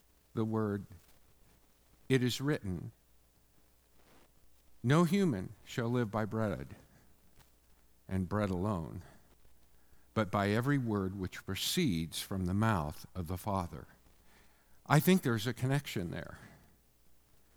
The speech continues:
I think Jesus stands on the word that he heard at his baptism. His identity is defined by the Father.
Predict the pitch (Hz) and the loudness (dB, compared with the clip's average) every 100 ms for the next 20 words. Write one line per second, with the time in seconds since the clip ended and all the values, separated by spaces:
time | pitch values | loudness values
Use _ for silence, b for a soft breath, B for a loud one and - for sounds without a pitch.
0 | b b b b b 139 156 190 120 175 | b b b b b 6 8 6 6 6
1 | 208 156 135 - - 180 202 180 120 113 | 6 4 4 4 4 6 6 8 6 4
2 | 120 127 - - - 131 127 127 135 185 | 0 -2 -6 -10 2 4 4 2 2 4
3 | 156 113 113 120 123 117 180 170 113 107 | 4 2 0 2 2 2 2 2 2 0
4 | 113 117 110 104 - 139 147 - - 104 | -2 -2 -2 0 4 4 4 0 -4 -4
5 | - - 101 _ B B B B - 220 | -6 -12 -14 _ B B B B 6 8
6 | 196 156 123 147 196 214 160 104 92 71 | 10 8 8 8 6 6 4 2 0 -4
7 | - 139 135 - 135 - - 214 233 147 | 2 4 4 2 0 2 6 8 8 6
8 | 117 117 123 127 123 135 - 170 160 139 | 6 4 4 2 2 0 2 4 4 4
9 | 95 | -2